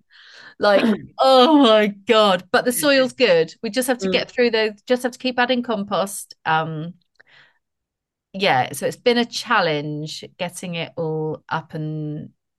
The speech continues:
Speaker 1: get, or just getting the ground ready has been a challenge.
Speaker 2: Mm. Yeah.
Speaker 1: Yeah.
Speaker 2: And, like, uh,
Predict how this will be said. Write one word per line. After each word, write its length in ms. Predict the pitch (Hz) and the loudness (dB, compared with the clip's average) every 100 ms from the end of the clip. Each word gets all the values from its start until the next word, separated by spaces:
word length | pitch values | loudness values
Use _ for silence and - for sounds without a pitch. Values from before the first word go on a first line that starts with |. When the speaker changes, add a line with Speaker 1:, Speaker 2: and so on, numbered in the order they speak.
| - | -8
Speaker 1:
get, 240 | 190 185 - | -6 -6 -12
or 80 | 202 | -8
just 200 | 202 214 | -8 -4
getting 220 | 165 175 | -4 -4
the 80 | 165 | -8
ground 480 | 196 196 185 151 - | -2 -2 -2 -6 -8
ready 360 | 143 135 131 | -8 -8 -10
has 120 | 139 - | -12 -12
been 140 | 143 | -12
a 80 | 131 | -10
challenge. 420 | - 175 185 170 | -8 -8 -8 -12
Speaker 2:
Mm. 60 | _ _ _ _ _ _ | _ _ _ _ _ _
Yeah. 300 | 165 160 160 _ _ - - | -12 -12 -14 _ _ -12 0
Speaker 1:
Yeah. 100 | 254 | 2
Speaker 2:
And, 120 | 247 | 4
like, 200 | 247 226 _ | 4 2 _
uh, 80 | 170 | -6